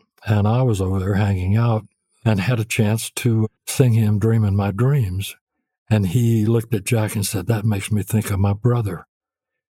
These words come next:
And he wanted to record it and did so immediately. And once again, he didn't have to be taught the song. It was like, he just knew it. I wrote the words out and he sang it.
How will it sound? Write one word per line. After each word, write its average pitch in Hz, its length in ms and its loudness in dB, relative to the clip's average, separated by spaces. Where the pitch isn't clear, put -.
And 107 160 4
he 107 120 2
wanted 113 360 2
to 101 60 -2
record 110 460 -2
it 101 140 -4
and 98 220 0
did 143 200 0
so 101 260 0
immediately. 107 720 0
And 104 200 2
once 127 240 0
again, 107 760 0
he 127 100 -2
didn't 127 220 0
have 131 200 0
to 131 60 0
be 104 140 0
taught 123 400 -4
the 117 100 -8
song. 135 300 0
It 127 80 0
was 101 160 -6
like, 107 220 -4
he 123 160 -2
just 120 280 -2
knew 120 320 2
it. 90 80 -8
I 104 120 -2
wrote 120 320 -2
the 104 80 -4
words 120 420 -2
out 104 300 -6
and 104 180 -2
he 131 140 0
sang 143 360 0
it. 117 180 0